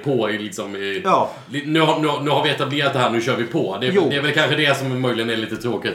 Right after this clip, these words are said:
Speaker 2: Ja, nej, men första
Speaker 1: Ja.
Speaker 2: halvan går väldigt mycket ut på just det här att etablera att, ja, nej, men just allt det här som a-, ja, men alla vet att det är livsfarligt.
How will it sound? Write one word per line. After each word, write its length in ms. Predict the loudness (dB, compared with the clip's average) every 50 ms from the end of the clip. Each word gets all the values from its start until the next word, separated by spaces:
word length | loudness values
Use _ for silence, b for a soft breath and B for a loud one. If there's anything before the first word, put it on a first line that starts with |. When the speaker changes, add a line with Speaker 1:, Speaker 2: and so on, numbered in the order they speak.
| -2
Speaker 2:
Ja, 260 | -2 0 0 0 0 0
nej, 120 | 0 0 2
men 160 | 2 0 0
första 240 | 0 0 0 2 2 2
Speaker 1:
Ja. 60 | 2
Speaker 2:
halvan 340 | 2 2 2 2 0 0 0
går 120 | 0 0
väldigt 300 | 2 0 0 0 -2 -4
mycket 160 | -4 -2 0
ut 240 | 2 0 0 0 -2
på 100 | -4 -2
just 240 | -2 -2 -4 -4 -2
det 80 | -2
här 320 | -2 0 0 0 0 0 0
att 220 | 0 -2 -2 -4
etablera 640 | -6 -4 2 2 2 4 4 2 2 2 2 0 0
att, 200 | -2 -2 -6 B B B B B B
ja, 200 | 2 4 4 6
nej, 120 | 6 4 4
men 160 | 4 4 4
just 280 | 4 4 4 4 2
allt 260 | 4 4 4 4 2 2
det 80 | 2
här 220 | 2 4 2 2 0
som 180 | 0 -2 -4
a-, 240 | 0 2 2 2 2 0
ja, 120 | -2 0 0
men 100 | 0 0 2
alla 360 | 4 4 4 4 2 2 2
vet 380 | 2 0 2 2 0 0 0 -4
att 120 | -2 0
det 80 | 2 2
är 60 | 2
livsfarligt. 720 | 2 0 -2 -4 -4 0 2 4 4 4 2 0 -4 -10